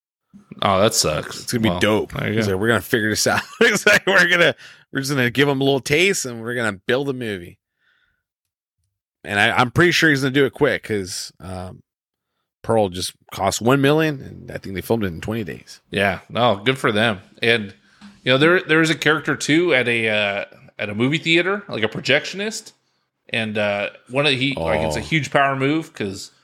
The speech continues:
Speaker 1: Pearl's there and she's, you know, kind of enamored with the movie. She's enamored with anything that's not her home life because her mom doesn't let her do shit. So she's enamored by just, like, a grocery
Speaker 2: <laughs>
Speaker 1: store. You know, she's just
Speaker 2: Yeah.
Speaker 1: excited to be out there.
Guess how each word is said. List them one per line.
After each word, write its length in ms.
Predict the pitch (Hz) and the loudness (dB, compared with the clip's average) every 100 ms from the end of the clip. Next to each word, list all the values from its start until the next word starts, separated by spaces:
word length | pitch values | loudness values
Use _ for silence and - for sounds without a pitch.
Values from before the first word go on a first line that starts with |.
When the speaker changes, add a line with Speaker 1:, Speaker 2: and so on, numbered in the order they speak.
| _ _ _ _ - | _ _ _ _ 0
Speaker 1:
Pearl's 380 | 139 135 123 | 4 4 4
there 440 | 127 131 131 131 123 | 2 4 4 4 0
and 220 | 113 101 | -4 -10
she's, 420 | - 123 110 - - | -10 -8 -8 -10 -8
you 80 | 110 | -8
know, 60 | |
kind 200 | 98 127 | -2 -2
of 80 | 117 | 0
enamored 460 | 107 107 110 113 110 | 0 2 2 0 -4
with 140 | 107 | -4
the 60 | 113 | -2
movie. 320 | 110 120 117 | 0 0 0
She's 200 | 110 202 | 0 2
enamored 380 | 214 254 254 196 | 2 0 0 -4
with 140 | 147 - | -4 -2
anything 360 | 170 147 131 113 | -2 -2 -2 -4
that's 180 | 104 | -2
not 160 | 135 120 | 0 2
her 100 | 110 | 2
home 200 | 107 123 | 2 0
life 240 | 104 95 - | 0 0 -2
because 220 | 107 110 | -2 0
her 60 | 107 | 2
mom 220 | 117 113 | 0 0
doesn't 200 | 107 104 | -2 -4
let 100 | 104 | -6
her 60 | 98 | -6
do 120 | 98 | -8
shit. 520 | - - 117 107 - - - _ | -8 -2 0 0 -6 -20 -20 _
So 380 | - 127 101 - - - - | 2 2 2 -4 -20 -20 -8
she's 220 | 185 175 | -4 -4
enamored 420 | 147 139 135 117 | -2 -2 -2 -2
by 180 | 110 107 | 2 2
just, 200 | 107 156 | 2 0
like, 120 | 107 | 2
a 120 | - | 2
grocery 460 | - 123 214 127 107 | 4 4 4 4 2
Speaker 2:
<laughs> 0 | |
Speaker 1:
store. 320 | 269 95 90 | 2 -2 -2
You 100 | 95 | -2
know, 60 | 95 | -2
she's 180 | 117 | -4
just 180 | 110 104 | -6 -6
Speaker 2:
Yeah. 80 | 110 | -4
Speaker 1:
excited 440 | 110 120 117 110 104 | -2 2 2 2 -2
to 60 | |
be 160 | 101 101 | 0 0
out 220 | 113 113 | 0 -4
there. 160 | 64 | -10